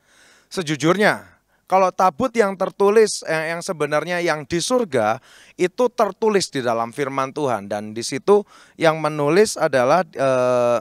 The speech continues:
di dalam Yohan-, eh, Yohanes yang menulis di dalam kitab Wahyu.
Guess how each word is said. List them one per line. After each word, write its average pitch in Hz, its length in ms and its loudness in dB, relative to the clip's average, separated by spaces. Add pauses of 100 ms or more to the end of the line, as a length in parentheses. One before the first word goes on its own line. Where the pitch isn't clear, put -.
(220)
di 139 160 -4
dalam 127 320 0
Yohan-, 131 300 0
eh, 135 220 0 (360)
Yohanes 156 320 2
yang 139 160 -8
menulis 123 240 -8
di 123 80 -16
dalam 123 160 -6
kitab 139 320 -2
Wahyu. 139 320 0